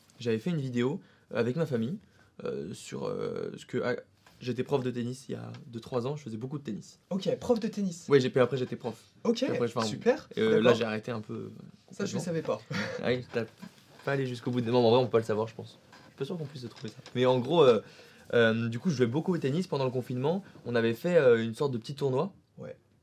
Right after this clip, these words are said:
Speaker 1: Euh, et du coup, euh, enfin, chez moi, pas dehors, euh, pendant le confinement. <laughs> Mais du coup, j'avais fait une vidéo, je l'avais montée,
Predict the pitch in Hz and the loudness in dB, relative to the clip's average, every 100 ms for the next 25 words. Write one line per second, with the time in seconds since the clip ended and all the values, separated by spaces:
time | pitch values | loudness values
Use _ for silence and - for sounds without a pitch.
0 | _ _ _ _ 120 120 113 113 110 123 | _ _ _ _ -4 -2 0 0 -2 -4
1 | 113 113 - 190 214 - _ _ _ - | -6 -8 -2 0 -2 -6 _ _ _ -14
2 | - - - 110 139 139 _ - - 113 | -12 -10 -4 -2 -2 -6 _ -16 -12 -8
3 | 110 120 139 - - - - - - - | -6 -6 -10 -18 -20 -20 -20 -18 -16 -10
4 | 123 131 - 123 101 113 117 185 113 110 | -8 -10 -8 -6 -4 -4 0 6 6 6
5 | 170 139 123 131 156 - 110 107 113 135 | 0 -2 0 0 0 -2 0 0 0 -2
6 | 151 | -2